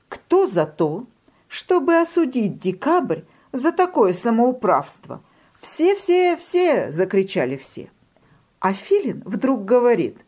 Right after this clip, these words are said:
«Я против. Я ночью охочусь.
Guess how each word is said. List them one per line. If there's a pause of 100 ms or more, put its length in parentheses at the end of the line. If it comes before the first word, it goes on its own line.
(480)
«Я
против. (440)
Я
ночью
охочусь.